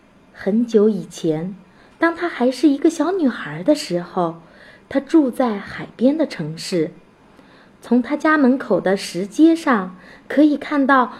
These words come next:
码头和来来往往的大船。很多年以前，她的爷爷就是搭乘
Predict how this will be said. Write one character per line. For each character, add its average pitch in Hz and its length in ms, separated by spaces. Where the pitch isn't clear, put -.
码 185 320
头 190 540
和 208 400
来 240 320
来 254 280
往 240 280
往 165 220
的 175 80
大 226 260
船。 156 520
很 - 260
多 269 240
年 202 280
以 165 240
前， 156 480
她 330 160
的 302 100
爷 185 360
爷 247 400
就 339 180
是 294 140
搭 349 260
乘 233 520